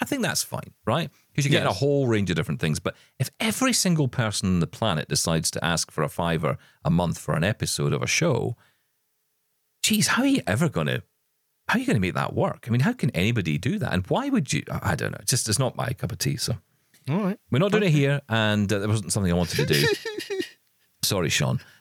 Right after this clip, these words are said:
Speaker 1: Uh, but no, but, uh, the, the reason we started this show, look, uh, way back at the
Speaker 2: I'm
Speaker 1: beginning
Speaker 2: joking,
Speaker 1: was,
Speaker 2: it's
Speaker 1: of course,
Speaker 2: fine.
Speaker 1: yeah, but I mean, here's the thing. Uh, uh, when we started this show way back at the beginning, it was quite simply because we had come away from Tech Talk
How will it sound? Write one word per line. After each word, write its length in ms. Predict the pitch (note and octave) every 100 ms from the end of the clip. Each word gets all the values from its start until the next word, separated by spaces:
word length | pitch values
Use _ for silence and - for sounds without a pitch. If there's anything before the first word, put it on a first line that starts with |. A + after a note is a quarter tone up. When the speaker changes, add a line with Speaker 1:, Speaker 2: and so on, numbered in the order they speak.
| -
Speaker 1:
Uh, 140 | G2 G#2+
but 140 | D3
no, 120 | F3+ C#3+
but, 140 | C3
uh, 120 | B2+ D3+
the, 120 | D#3
the 120 | E3
reason 220 | A3 A3+
we 80 | F#3
started 340 | - C3 -
this 140 | F#2 D2+
show, 160 | - -
look, 320 | - - G#1+
uh, 60 | C#2+
way 160 | A2+
back 180 | C3 A#2
at 20 |
the 40 | D#3
Speaker 2:
I'm 60 | D#3+
Speaker 1:
beginning 320 | - - -
Speaker 2:
joking, 160 | A#2 F#2+
Speaker 1:
was, 120 | E2+
Speaker 2:
it's 80 | F2
Speaker 1:
of 40 |
course, 260 | - E2+ D2+
Speaker 2:
fine. 80 | - - _ _
Speaker 1:
yeah, 180 | G2 -
but 140 | - G#2+
I 20 |
mean, 220 | C#3 A#2+
here's 220 | C#3+ E3+
the 60 | -
thing. 160 | D2+ - - -
Uh, 60 | D#2+ - -
uh, 80 | D2 F2+
when 180 | A#2 A2
we 60 | A2+
started 340 | C3 D#3 D#3
this 120 | A#2
show 180 | - G2
way 160 | F2+ E2+
back 320 | E2+ D#2+ -
at 60 |
the 60 | -
beginning, 500 | C#2+ D#2 C#2 - G#2 _ _ _ _ _ _
it 100 | D3+
was 200 | D#3+ D3
quite 220 | - F#3 A2+
simply 380 | B2 A2 F2
because 420 | D2+ D2+ F2 D#2 -
we 60 |
had 80 | D#2
come 180 | - B2+
away 120 | A#2
from 200 | F2+ -
Tech 260 | - - -
Talk 400 | - - -